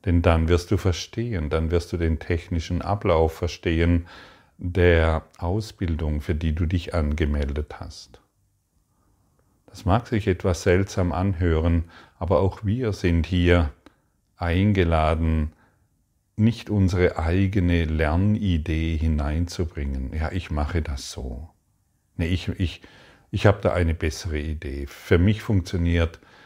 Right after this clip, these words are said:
da in die Erfahrung zu kommen, funktio-, funktioniert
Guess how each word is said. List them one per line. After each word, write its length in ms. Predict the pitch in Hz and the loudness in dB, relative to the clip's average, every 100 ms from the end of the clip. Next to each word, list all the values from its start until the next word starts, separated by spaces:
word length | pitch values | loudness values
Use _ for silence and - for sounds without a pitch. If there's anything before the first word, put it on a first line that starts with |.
| - _ | -20 _
da 240 | 85 90 | -4 0
in 300 | 85 - 90 | 0 2 2
die 120 | 82 87 | 2 0
Erfahrung 760 | 80 - 98 110 104 92 87 | -2 -2 -2 0 0 2 0
zu 160 | - 85 | -2 -6
kommen, 640 | - 82 80 80 78 71 - _ | -2 0 0 0 0 -2 -10 _
funktio-, 560 | - 101 92 - 87 82 _ | 2 2 2 0 -2 -4 _
funktioniert 920 | - 95 82 82 80 80 78 _ | -4 -2 -2 -4 -2 -2 -4 _